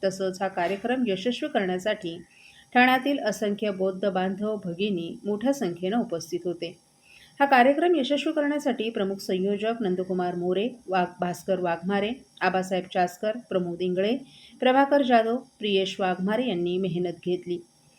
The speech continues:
या कार्यक्रमात भंते विनाचार्य यांनी भारतरत्न परमपूज्य डॉक्टर बाबासाहेब आंबेडकर यांच्या पुतळ्यासमोर मेणबत्ती प्रज्वलित करून पुष्प वाहिली.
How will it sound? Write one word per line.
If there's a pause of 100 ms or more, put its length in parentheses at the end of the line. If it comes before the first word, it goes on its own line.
(200)
या
कार्यक्रमात (100)
भंते
विनाचार्य
यांनी
भारतरत्न
परमपूज्य (200)
डॉक्टर
बाबासाहेब
आंबेडकर
यांच्या
पुतळ्यासमोर (200)
मेणबत्ती
प्रज्वलित (100)
करून
पुष्प
वाहिली.